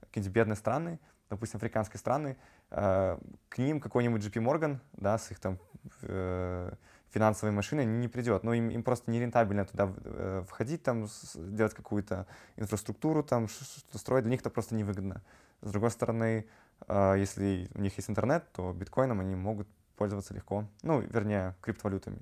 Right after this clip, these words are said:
да. Биткоин это, это просто как, э, placeholder такой. Вот. И именно поэтому, э, для, для стран, ну, по крайней мере,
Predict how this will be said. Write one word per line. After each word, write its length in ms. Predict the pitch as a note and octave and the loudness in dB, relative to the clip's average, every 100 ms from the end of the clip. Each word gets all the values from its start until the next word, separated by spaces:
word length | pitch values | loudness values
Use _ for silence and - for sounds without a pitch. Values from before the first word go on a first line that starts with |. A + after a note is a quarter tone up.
| - | -6
да. 240 | - - - - - - | -6 -6 -12 -20 -20 -14
Биткоин 400 | F#2+ G2 - G2 | -10 -6 -4 -4
это, 260 | F#2 G#2 - - - - - - _ _ - | -4 -8 -12 -14 -20 -20 -20 -20 _ _ -4
это 180 | G#2+ | -4
просто 340 | - G#2+ - G2 | 0 2 2 -2
как, 320 | - - - | -4 -10 -4
э, 400 | G2+ F#2 F#2 F#2 F#2 _ - | 2 2 2 0 -4 _ 0
placeholder 480 | G#2 - G2 G2+ - | 0 2 -2 -4 -10
такой. 280 | - - - - _ _ _ _ _ _ - - | -10 -10 -10 -12 _ _ _ _ _ _ -20 -6
Вот. 200 | G#2 F2 - - - - - | -2 -2 -4 -20 -20 -12 -4
И 120 | G#2 | -2
именно 240 | A2+ A2+ | 0 2
поэтому, 800 | A2 B2 - A#2 A2 G#2+ G#2 G2 | 4 4 4 2 4 4 6 4
э, 20 | F#2+ | 2
для, 220 | F#2 G2 | 2 0
для 160 | G2 G2+ | 2 0
стран, 420 | - A#2 D3 C#3+ | 4 4 4 0
ну, 140 | - A2 | -2 -2
по 80 | |
крайней 220 | - A2+ G#2+ | 2 2 4
мере, 200 | G2+ | 2